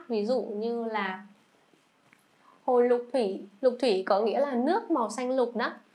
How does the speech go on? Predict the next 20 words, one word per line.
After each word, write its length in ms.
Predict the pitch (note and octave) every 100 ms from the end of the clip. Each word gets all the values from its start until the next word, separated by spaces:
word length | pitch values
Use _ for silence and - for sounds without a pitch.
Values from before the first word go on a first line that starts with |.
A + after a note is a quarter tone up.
| _ _ _
Tiếp 120 | F4
theo 240 | E4+ D#4 C#4+
thì 120 | A#3
chúng 180 | A3 G#3+
ta 160 | A#3+ A#3+
có 480 | A3+ G3+ G3 A3+ C4
hồ 180 | B3+ A3
Tả 280 | G#3 F#3
Vọng, 220 | F#3 G3+ - -
hồ 200 | - A#3
Thủy 220 | G#3 G3+ G3
Quân, 240 | B3 A#3+ A#3+
đều 220 | B3 G#3+ G3+
là 180 | G3
những 220 | G3 G#3 A#3+
cái 120 | B3+
tên 380 | C4 C4+ B3+ A#3+
của 120 | G#3 F#3+
hồ 160 | F#3+
này. 240 | F#3+ F#3+